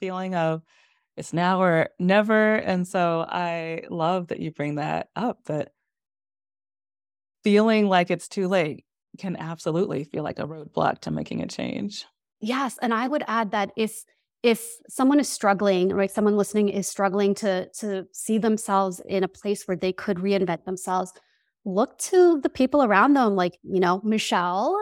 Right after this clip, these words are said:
Speaker 2: or, or even me. I've, through the twenty plus,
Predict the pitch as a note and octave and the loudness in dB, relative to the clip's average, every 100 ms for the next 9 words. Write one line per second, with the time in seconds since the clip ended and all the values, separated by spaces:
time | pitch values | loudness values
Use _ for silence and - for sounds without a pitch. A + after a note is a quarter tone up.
0 | G4+ A3+ A3+ A3+ A3+ A3+ A#3+ B3+ B3+ A3 | -2 -2 0 0 -2 -2 -2 0 0 0
1 | F3 G3 C#4 G#3 G#3+ G#3 - _ _ _ | 0 -2 -2 -2 -4 -6 -18 _ _ _
2 | _ _ _ - D4 - C4 B3+ C4+ B3 | _ _ _ -8 -8 -4 -2 0 0 0
3 | B3 - A3+ A3+ A#3 A3+ A#3 A3 - | 0 0 -4 -4 -4 -8 -8 -10 -12